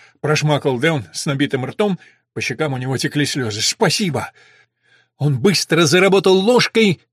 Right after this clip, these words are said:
но его руку кто-то придержал. "Что? Почему?" Парень зло уставился на Илия.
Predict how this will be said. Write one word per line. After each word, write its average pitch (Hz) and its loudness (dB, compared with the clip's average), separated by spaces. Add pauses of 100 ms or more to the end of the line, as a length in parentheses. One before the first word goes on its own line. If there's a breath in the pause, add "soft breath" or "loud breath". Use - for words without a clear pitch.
(180)
но 147 -4
его 165 0
руку 165 -4 (120)
кто-то 165 -8
придержал. 160 -6 (380)
"Что? - 0 (200)
Почему?" 262 4 (340)
Парень 131 0
зло 151 4
уставился 147 2
на 151 0
Илия. 120 0